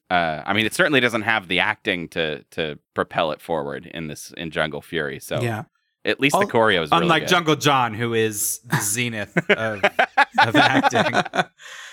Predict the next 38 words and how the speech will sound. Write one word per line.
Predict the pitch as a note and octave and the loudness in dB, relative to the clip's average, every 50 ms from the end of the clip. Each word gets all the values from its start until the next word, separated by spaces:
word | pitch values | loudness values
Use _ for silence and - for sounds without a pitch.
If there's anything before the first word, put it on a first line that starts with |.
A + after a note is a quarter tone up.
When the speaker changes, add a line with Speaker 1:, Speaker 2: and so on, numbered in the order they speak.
| - - | -8 -6
Speaker 2:
Um, | E4 F4 - D3 - - G#4+ A#4+ - D#3 - - F#4+ F#4+ E4+ - - - F4 F4 E4 D#4+ D#4 - F4 E4 E4+ D#4+ E4 D#4+ - D#4+ - | -2 0 0 0 2 4 4 4 4 4 2 4 4 4 2 0 0 2 4 4 4 4 4 4 4 4 4 4 2 2 2 -6 -6
I, | - D#3+ - - | -6 -6 -4 -2
I | - G3+ G3+ | -2 -2 0
also, | F#3+ G#3 G3 - - G3 F3 - | 0 0 0 0 0 -2 -2 -2
I | - G3 A3+ | -4 -4 -2
would | A3 G#3 F3+ D#3 | 0 0 -2 0
love | D#3 E3 F3+ F#3 - | 0 0 0 0 0
to | - E3+ | 0 2
know | D3 D3 C#3 C3+ C3 | 2 4 4 2 2
if | B2+ B2+ | 0 0
there | - C3+ B2+ B2 | 0 -2 -2 0
is | - C3+ C3+ C3+ B2+ A#2+ A#2 - - - | 2 2 2 4 4 2 0 -2 -2 0
any | C#3 C3 C3 B2+ | 2 2 2 2
season | B2 - - C3 B2 A#2+ A#2 A#2 A2+ A2 | 2 0 2 2 2 2 0 0 -2 -2
of | A2+ A2 G#2+ A#2 - - _ _ _ - | -2 -4 -6 -10 -14 -20 _ _ _ -4
American | D3 C3 C3 B2+ B2+ B2 B2 A#2+ - B2+ A#2 | 0 2 2 4 4 2 0 0 -2 -4 -2
Power | A2 B2 A#2 A2+ A2 A2 | 0 0 0 0 0 0
Rangers | A2 A2 G#2+ G#2+ A2+ A2 - - | 0 -2 -4 -4 -6 -6 -6 -4
that | A#2+ A#2 A2+ | -4 -4 -4
has | - - - - C3 A#2+ A2+ A2 G#2+ G2+ - - - - _ _ _ _ _ _ _ _ _ - - - - _ _ - | -4 -6 -4 -2 0 0 0 -2 -2 -2 -2 -2 -2 -4 _ _ _ _ _ _ _ _ _ -20 -20 -20 -20 _ _ 0
a | D3 C3+ | 0 2
Red | A#2+ A2+ A#2+ B2+ B2+ B2 A#2 | 2 2 2 2 2 2 2
Ranger | B2+ C3 B2 B2 A#2 A#2 A#2+ A#2 A2+ A2 | 2 2 2 2 0 0 0 -2 -2 0
main | A2 A#2 A#2 A#2+ A#2 A2 | 0 0 0 0 -2 -2
character | - - C3+ A#2 A2+ A2 - - B2 A2+ A2 A2 | -2 0 2 2 2 0 0 0 0 0 0 2
that | G#2 A#2 A2+ | 2 0 0
is | A2 G#2+ - - | 2 0 0 0
not | A#2 A#2 A#2 A#2 A2 G#2 | 2 2 2 2 0 -2
just | C3+ A#2 A#2 - - | -4 -4 -4 -2 -2
a | A#2 G#2 | -2 -4
white | G2+ G#2+ G#2+ G#2 G2 - _ - | -2 -4 -4 -4 -6 -8 _ -12
boy. | A#2 G2+ F#2+ - - - _ _ _ _ | -12 -12 -10 -12 -16 -18 _ _ _ _
Speaker 3:
I'm | - - F3 F3 E3 C#3 | 0 2 2 2 0 -2
sure | - - - B2+ A2 G#2 | -2 0 0 2 2 0
not. | F#2+ G2 G2 G2+ - - _ _ _ - | -2 -6 -12 -14 -16 -18 _ _ _ -2
I'm | A#2+ C3 C3 | 0 0 0
sure | B2 - - A#2 G2 F#2 | 0 -4 -8 -12 -12 -14
not. | F2+ - - - - | -16 -16 -18 -18 -18